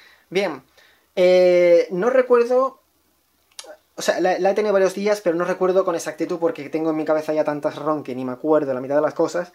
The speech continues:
pero ahora cuando inicie vamos a ver qué cosas trae así a priori, a simple vista. Si no recuerdo mal, creo que es eso, ¿no? Que tenía la opción de, de cambiar, eh, la navbar por los gestos.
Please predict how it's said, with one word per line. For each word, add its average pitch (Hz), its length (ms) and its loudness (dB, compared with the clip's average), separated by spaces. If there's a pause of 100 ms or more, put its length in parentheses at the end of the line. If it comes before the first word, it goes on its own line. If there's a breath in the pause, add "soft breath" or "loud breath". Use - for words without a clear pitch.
(320 loud breath)
pero 170 160 0
ahora 190 160 0
cuando 202 240 -4
inicie 190 460 -4
vamos 160 280 -4
a 170 60 -4
ver 185 280 -2 (100)
qué 160 160 -6
cosas 170 480 -10 (340)
trae 165 380 0
así 160 220 -6
a 147 100 -4
priori, 151 320 -4
a 143 40 -6
simple 143 300 -10
vista. 127 360 -16 (420 loud breath)
Si - 180 -4
no 208 80 -4
recuerdo 233 400 -2
mal, 196 240 -2
creo 185 220 -2
que 175 80 -6
es - 100 -8
eso, 143 200 -12
¿no? 147 140 -6
Que 156 120 -6
tenía 147 240 -6
la 156 120 0
opción 160 320 -6
de, 135 380 -6
de 123 160 -12
cambiar, 127 600 -6
eh, 127 420 -14
la 120 140 -10
navbar 143 560 -4
por 127 300 -8
los 123 280 -14
gestos. 185 640 -4